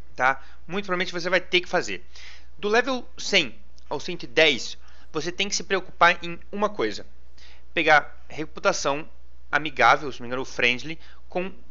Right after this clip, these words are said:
cada uma das reputações. Então você vai fazer um pouco de quest em Azuna, um pouco, é bem rápido. Azuna, Val'sharah, High Mountain e Stormheim. Por que isso? Porque no level cento e dez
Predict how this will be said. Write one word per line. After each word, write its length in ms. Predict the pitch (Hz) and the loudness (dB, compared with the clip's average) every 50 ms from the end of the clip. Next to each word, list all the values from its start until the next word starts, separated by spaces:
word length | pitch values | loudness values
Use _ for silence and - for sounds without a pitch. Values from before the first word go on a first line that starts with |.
| - - - - - - - | -6 -6 -6 -6 -6 -6 -2
cada 320 | - 202 226 214 208 208 | 4 4 4 6 6 4
uma 260 | 180 170 202 226 233 | 2 2 0 0 0
das 220 | 220 196 202 196 - | 0 0 0 -2 -2
reputações. 540 | 208 202 - - 202 185 - 143 117 110 - | -4 -4 -2 0 0 0 0 0 -2 -2 -2
Então 80 | 165 | -4
você 100 | - - | -2 2
vai 80 | 190 196 | 2 2
fazer 160 | - 185 185 | 2 2 -2
um 60 | 175 | -2
pouco 200 | 156 - 147 254 | -2 -4 -6 -6
de 80 | 214 233 | -4 0
quest 220 | - 208 180 - | 0 0 0 0
em 60 | 196 | -2
Azuna, 360 | 180 151 170 196 214 208 208 208 - - - - - - - - | -4 -4 -4 -4 -4 -4 -4 -6 -6 -8 -6 -6 -6 -6 -6 -6
um 80 | 170 | -6
pouco, 280 | 160 - 202 220 214 156 | -4 -2 0 0 2 2
é 80 | 143 | 2
bem 180 | 131 127 160 226 | 4 4 2 2
rápido. 460 | 226 202 151 127 - - - 95 - - - - - - | 6 6 6 6 6 4 -2 -6 -6 -6 -6 -6 -6 -4
Azuna, 400 | - 135 123 147 165 202 214 233 | -4 -4 -4 -2 -2 0 0 0
Val'sharah, 720 | - 127 147 131 143 143 139 - 147 135 139 160 185 - - - - - - - | -2 -2 0 4 4 4 4 4 4 8 8 8 8 6 0 -6 -6 -6 -4 0
High 160 | - 139 139 | 2 2 4
Mountain 340 | 143 143 151 165 175 175 170 | 6 4 4 4 2 -2 -6
e 40 | - | -4
Stormheim. 420 | - - 170 165 160 127 110 - - - | -2 0 0 0 0 0 -2 -4 -4 -4
Por 140 | - 262 269 | -2 -2 0
que 100 | - 262 | 2 2
isso? 300 | 196 127 107 - - - - - - - - | 2 2 0 -4 -6 -6 -6 -6 -6 -6 -6
Porque 180 | - 185 - 233 | -6 -4 -2 0
no 60 | 233 | 2
level 220 | 233 214 180 185 | 2 2 2 2
cento 220 | 170 - 220 208 - | -2 -4 -4 -4 -4
e 20 | |
dez 460 | - - 165 185 185 147 120 - - | 2 4 6 6 6 4 2 -2 -4